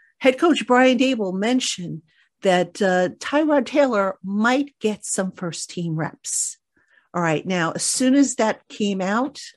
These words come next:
right away, you just knew what the headlines were gonna be, um, especially considering that Daniel Jones, the, the starter, has had ups and downs during training camps, has just been, you know, he's,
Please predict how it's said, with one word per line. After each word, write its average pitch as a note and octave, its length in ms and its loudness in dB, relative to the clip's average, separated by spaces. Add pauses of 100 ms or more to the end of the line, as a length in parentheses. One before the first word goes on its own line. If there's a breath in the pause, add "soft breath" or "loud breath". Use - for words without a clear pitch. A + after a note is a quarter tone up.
(120)
right F#3 320 2
away, G#3+ 300 2
you F#3 160 -6
just - 280 -12
knew F#3 80 -2
what F#3+ 140 -6
the F3+ 80 -2
headlines E3+ 480 -8
were D#3+ 40 -8
gonna D#3 200 -8
be, D#3 300 -8 (640 soft breath)
um, E3+ 340 -2
especially G#3+ 480 -2
considering F#3 600 -6
that E3+ 200 -6
Daniel F#3 340 -4
Jones, F#3+ 640 -6
the, F3 320 -8
the F3 100 -8
starter, G3 640 0 (440 soft breath)
has E3+ 420 -4
had F#3+ 440 0
ups - 460 -2
and F3 160 -4
downs E3 400 -2
during D#3+ 240 -8
training E3 380 -6
camps, E3 560 -8
has - 160 -8
just - 260 -8
been, E3+ 340 -4 (460 soft breath)
you F3+ 60 -6
know, F3 80 -4
he's, F#3+ 220 -4